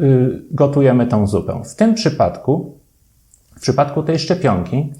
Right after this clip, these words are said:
wyprodukowano ex vivo, czyli nie używając żadnych komórek, tylko w laboratoriach chemicznych czy na szkiełkach, wyprodukowano ten matryco-, matrycowy kwas rybonukleinowy,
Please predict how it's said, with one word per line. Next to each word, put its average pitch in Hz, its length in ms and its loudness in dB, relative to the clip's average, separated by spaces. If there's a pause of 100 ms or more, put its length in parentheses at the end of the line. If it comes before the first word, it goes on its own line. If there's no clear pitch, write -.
(280)
wyprodukowano 156 880 0
ex 135 260 2
vivo, 113 300 4
czyli 123 280 0
nie 131 160 4
używając 131 840 0
żadnych 123 380 0
komórek, 107 680 0
tylko 107 340 -2
w 104 80 -6
laboratoriach 117 680 0
chemicznych 98 640 -4
czy - 140 -8
na 95 140 -2
szkiełkach, - 600 -4 (400)
wyprodukowano 131 880 0
ten 113 220 0
matryco-, 113 500 -2 (200)
matrycowy 123 1300 0
kwas - 340 -4
rybonukleinowy, 110 1080 0